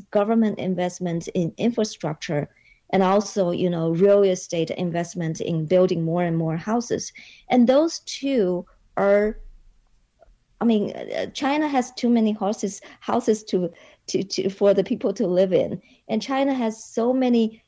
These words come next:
infrastructure that many of them, uh, a lot of them are in, uh, waste. They're lying ghost towns.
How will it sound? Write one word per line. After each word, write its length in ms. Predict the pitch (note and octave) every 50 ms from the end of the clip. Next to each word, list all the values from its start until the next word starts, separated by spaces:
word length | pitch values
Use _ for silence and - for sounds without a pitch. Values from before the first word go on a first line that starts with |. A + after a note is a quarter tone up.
| _
infrastructure 840 | - B3+ B3+ - C4+ - - - - E3+ F3 - - - E3+ E3+ F3 E3+ F3
that 240 | F#3+ F3 - - - - _ -
many 320 | - A3 G#3+ A3 A#3 B3+
of 140 | B3+ A#3 A3
them, 320 | - F#3 E3+ D#3+ E3+ E3+ E3+ _ _ _ _ _ -
uh, 160 | - - - - -
a 100 | - G3+
lot 360 | G3 G3 F#3 G3 F#3+ A3 C4
of 120 | C4+ A3
them 380 | - F#3+ F3 E3 E3 E3 E3+ -
are 220 | - - F#3+ F#3 F#3 - -
in, 380 | - G3 F#3+ F#3 F3+ F3+ F#3 - _ _ _ _ _ _ _ -
uh, 220 | G3 F#3+ F3+ F3 F3+
waste. 460 | F3 C4 E4 E4+ C4+ F#3+ - - - - - - - - -
They're 540 | - F#3+ F#3 - G3 G3+ G3 G#3 G3+ G3 G3
lying 580 | F3+ F3 F#3+ G3 G#3 A3+ A3+ A3 G3+ G3 F#3+ D#3+ -
ghost 360 | - G#3 A3+ C#4+ D4 - -
towns. 380 | - - - - - F#3 -